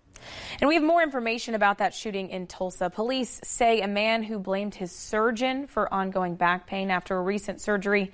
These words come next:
killed that doctor and three others before shooting himself at a medical office in Oklahoma. Tulsa police identified the shooter as forty-five-year-old Michael Lewis. They say the gunman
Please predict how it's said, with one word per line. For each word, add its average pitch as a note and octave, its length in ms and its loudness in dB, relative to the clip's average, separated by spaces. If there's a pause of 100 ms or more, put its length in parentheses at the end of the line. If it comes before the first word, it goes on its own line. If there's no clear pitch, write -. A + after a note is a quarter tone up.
(340)
killed C4+ 480 4
that A#3 280 2
doctor G#3+ 580 2 (360)
and G3 140 -4
three A#3 200 2
others G#3 360 2
before F#3 300 -6
shooting G3 280 -4
himself F#3 560 2 (380)
at G3 80 0
a G3 40 6
medical G#3 460 4
office F3 400 -2
in F3+ 100 -6
Oklahoma. F3 560 -4 (540)
Tulsa A3+ 300 4
police G#3 360 2
identified F#3+ 640 4
the F3+ 80 -4
shooter G3 380 -2
as F3+ 240 2
forty-five-year-old G3+ 840 2
Michael F3+ 420 0
Lewis. F3 320 0
They F#3 120 0
say G#3 200 -2
the G3 120 -2
gunman A3+ 540 2